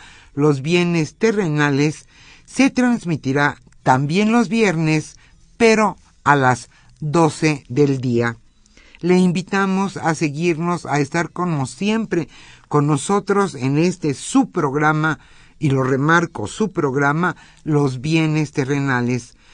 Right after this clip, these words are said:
Para nosotros es muy importante su participación a través de sus llamadas telefónicas.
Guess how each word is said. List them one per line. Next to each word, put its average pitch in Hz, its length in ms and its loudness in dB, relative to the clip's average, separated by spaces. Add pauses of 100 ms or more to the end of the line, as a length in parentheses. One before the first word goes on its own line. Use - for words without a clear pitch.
(220)
Para 170 220 4
nosotros 220 680 0
es 180 140 -4
muy 190 240 -2
importante 151 800 -4
su 190 200 -6
participación 156 1000 -4 (340)
a 220 160 2
través 156 640 2 (340)
de 214 260 2
sus 180 220 -4
llamadas 135 680 0 (280)
telefónicas. 113 1040 -2